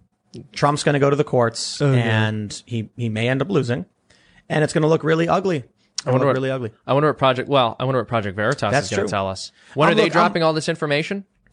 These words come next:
Speaker 1: I don't know.
Speaker 2: What do they
Speaker 1: Um,
Speaker 2: know?
Speaker 1: my, my thing is kinda like, look, man,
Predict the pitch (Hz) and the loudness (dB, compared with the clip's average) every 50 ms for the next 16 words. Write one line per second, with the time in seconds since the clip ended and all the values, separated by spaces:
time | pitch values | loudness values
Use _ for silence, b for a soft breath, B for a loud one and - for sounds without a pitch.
0 | - - 135 135 151 190 - - 180 147 123 113 107 107 127 - _ - - 139 | -10 -6 -4 0 0 0 0 2 0 -2 -2 -2 -6 -8 -10 -12 _ -8 -2 0
1 | 131 120 113 113 107 104 101 92 - _ _ _ _ _ - _ - - 165 180 | 0 2 0 0 -2 -4 -8 -10 -14 _ _ _ _ _ -20 _ -4 -2 -2 -2
2 | 175 185 214 247 - - 247 226 196 - - 185 196 185 175 165 160 143 - 170 | 0 2 0 0 2 0 0 0 0 0 0 -2 0 2 2 2 0 2 0 -2
3 | 160 - 147 131 127 123 120 117 | -2 -2 -2 -4 -4 -4 -6 -8